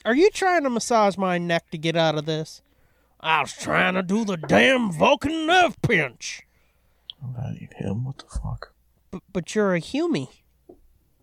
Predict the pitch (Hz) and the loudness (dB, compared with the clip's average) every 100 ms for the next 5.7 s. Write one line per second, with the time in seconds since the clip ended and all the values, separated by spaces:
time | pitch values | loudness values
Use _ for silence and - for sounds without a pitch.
0 | _ _ _ _ _ _ _ _ _ _ | _ _ _ _ _ _ _ _ _ _
1 | _ _ _ _ _ _ _ _ _ _ | _ _ _ _ _ _ _ _ _ _
2 | _ _ _ _ _ _ _ - - 240 | _ _ _ _ _ _ _ -20 -2 2
3 | 240 277 262 220 196 185 170 156 139 - | 4 2 0 -2 0 0 0 -2 -6 -10
4 | 143 139 - - 254 233 170 165 151 147 | -10 -10 -12 -2 0 2 2 0 0 -2
5 | 143 131 135 127 123 113 117 | -4 -4 -2 -2 -4 -8 -16